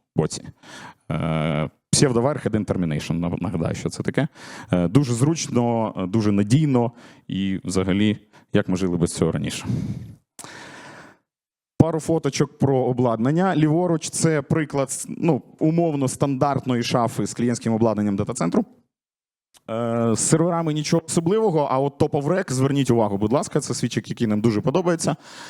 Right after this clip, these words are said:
Також діпбафер. Ой. Вибачте. Е, top of rack лі-, зліва. Це Arista сімдесят два вісімдесят сорок вісім Ц шість. Ем, шість соток, діпбафер і мільйон фіба. І, звісно, що це П Е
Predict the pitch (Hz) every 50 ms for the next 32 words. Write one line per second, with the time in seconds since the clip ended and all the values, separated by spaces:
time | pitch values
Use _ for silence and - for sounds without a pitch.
0 | - - - _ 147 135 - 123 117 95 101 107 117 113 123 170 - - 165 151
1 | - _ _ _ _ _ _ _ _ - 92 - - _ _ _ _ _ _ _
2 | _ _ _ _ _ _ _ _ _ _ _ _ _ _ _ _ _ _ _ _
3 | _ _ _ - - - 107 - - - 131 147 - - - - - - - -
4 | 117 113 107 107 104 101 - - 175 - 139 139 127 117 107 - - 113 107 98
5 | 107 110 117 123 110 95 92 90 - - - 156 151 160 165 135 131 135 156 -
6 | - - - - 127 120 - 127 127 123 131 160 160 147 127 - 117 - - 120
7 | 120 - 127 120 - 107 - - 95 - - - - - - - - - _ -
8 | - - - - - - _ - 95 95 92 92 90 90 90 92 92 90 95 90
9 | 92 87 85 - _ - - - - 143 - - - - - 190 180 - - 196
10 | - - - - - 107 110 110 101 101 139 156 165 - - 147 139 135 131 -
11 | - _ _ _ 113 113 120 120 120 113 113 101 104 107 101 95 113 - - -
12 | - - - - - _ _ _ _ _ - - - _ _ - 110 110 104 131
13 | 139 - 101 - 95 - - 113 - - 104 87 76